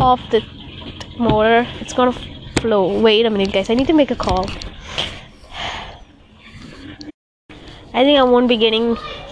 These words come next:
through this record today 'cause I have been, been intruded a lot.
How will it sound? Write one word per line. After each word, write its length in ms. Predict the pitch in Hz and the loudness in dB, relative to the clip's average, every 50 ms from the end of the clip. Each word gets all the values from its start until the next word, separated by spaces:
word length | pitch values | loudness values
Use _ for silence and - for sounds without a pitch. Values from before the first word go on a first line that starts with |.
| - 554 | -12 2
through 340 | - 415 392 392 403 392 349 269 | 6 8 10 10 10 10 8 8
this 160 | 277 277 - | 6 6 6
record 420 | 269 233 220 - - 226 214 208 - | 6 4 4 4 2 2 2 2 2
today 420 | - 214 202 214 202 208 202 220 | 0 0 2 2 2 2 2 0
'cause 460 | - - 208 196 190 202 202 - - - - - - - - - - - - - - - - - - - - - - - - - | 0 0 2 2 2 2 2 -2 -6 -12 -14 -14 -16 -18 -20 -20 -20 -20 -20 -20 -20 -20 -20 -16 -12 -10 -10 -10 -12 -14 -6 -4
I 60 | 392 - - | 0 2 4
have 160 | 294 277 226 285 | 4 4 4 2
been, 180 | 302 294 285 311 - - _ - _ - - - - - - - - - - - - - - - 226 226 262 | 2 2 2 0 -4 -10 _ -20 _ -20 -20 -20 -20 -20 -20 -20 -20 -20 -20 -20 -20 -20 -14 -14 -6 -2 0
been 160 | 262 247 233 - | 0 0 0 -2
intruded 560 | 240 233 220 - - - - 226 220 208 202 | -2 -2 -2 -2 -2 0 2 2 4 4 4
a 120 | 202 202 196 | 4 2 2
lot. 260 | 196 185 185 180 | 2 2 2 2